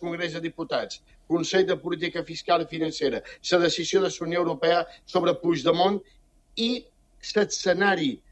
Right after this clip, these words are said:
judicial que pot alterar o pot modificar les previsions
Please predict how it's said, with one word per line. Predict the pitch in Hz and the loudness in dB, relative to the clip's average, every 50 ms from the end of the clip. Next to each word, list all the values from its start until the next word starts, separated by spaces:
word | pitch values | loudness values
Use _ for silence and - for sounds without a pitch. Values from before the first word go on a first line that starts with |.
| - _ - | -20 _ -12
judicial | 120 120 160 185 185 160 147 156 147 - - - 170 185 202 190 190 196 190 - - - _ _ | -6 -2 -2 -2 -2 -2 -4 -4 -4 -4 -4 -2 2 2 2 4 2 0 -4 -10 -20 -20 _ _
que | - 175 | -2 -2
pot | - - 185 185 180 - 180 | 0 2 2 2 2 2 0
alterar | 160 156 156 - - - 160 156 170 180 185 180 - | 0 0 0 -4 0 0 2 2 4 2 0 0 -2
o | 170 151 | -4 -2
pot | - 175 170 165 | 0 -2 -2 0
modificar | 165 160 156 156 160 - - 156 147 - 165 170 170 160 - - _ - - - | -2 -4 -2 -2 -4 -6 -6 -12 -10 -2 0 0 0 -2 -4 -14 _ -14 -6 -4
les | 175 160 - - | -4 -4 -4 -4
previsions | - 160 147 147 143 131 143 165 160 160 165 156 - | -4 -4 -4 -4 -6 -2 0 2 2 2 0 -6 -10